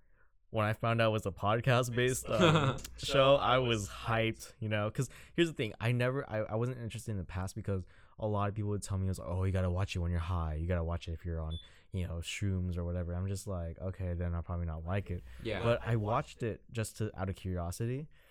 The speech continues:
Speaker 1: Um, and, dude, that's, like, the most insightful show I've ever seen.
Speaker 2: It, it really is. And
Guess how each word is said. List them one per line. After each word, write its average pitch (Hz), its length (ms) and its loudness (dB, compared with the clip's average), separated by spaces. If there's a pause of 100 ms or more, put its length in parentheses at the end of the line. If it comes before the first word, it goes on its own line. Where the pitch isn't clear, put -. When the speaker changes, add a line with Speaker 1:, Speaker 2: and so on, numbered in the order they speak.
(220)
Speaker 1:
Um, 82 360 -4 (320)
and, 113 140 -2
dude, 120 280 0
that's, - 200 -10
like, 143 100 -6
the 110 80 0
most 98 280 -2
insightful 98 640 -4
show 87 300 -4
I've 87 140 -2
ever 87 200 -2
seen. 113 280 -6
Speaker 2:
It, 175 200 -2
it 180 120 0
really 156 380 0
is. 107 320 -2
And 131 380 -4